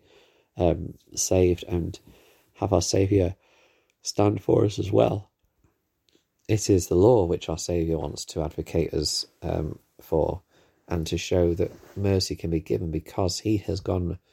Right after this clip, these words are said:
through all the things that is required. He's done it. You know, we're not talking about something that may or may not happen. He has accomplished this work. He has paid the price for us. Um, but we need to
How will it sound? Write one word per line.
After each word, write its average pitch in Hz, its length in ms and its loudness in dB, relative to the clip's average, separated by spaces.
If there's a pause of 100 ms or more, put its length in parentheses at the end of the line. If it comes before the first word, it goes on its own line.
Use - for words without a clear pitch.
(240)
through 110 400 2
all 92 200 0
the 87 80 -2
things 87 360 -6
that - 160 -8
is - 160 -4
required. 117 560 -4 (320)
He's 107 160 2
done 110 180 4
it. - 320 -6 (380)
You 98 120 -8
know, - 140 -4
we're - 140 0
not - 400 -4
talking - 340 -4
about 95 200 -4
something 95 420 -8
that 107 200 -6
may 92 200 0
or 85 100 0
may 87 160 -2
not 98 220 -4
happen. 87 380 -8 (360)
He 117 220 2
has 107 240 -2
accomplished - 560 -6
this - 180 -10
work. - 400 -6 (340)
He 113 180 4
has 101 120 0
paid 120 300 0
the - 80 -16
price 95 380 -4
for - 200 -8
us. - 280 -8 (480)
Um, 85 440 2
but - 120 -10
we 95 120 2
need 92 220 -4
to - 320 0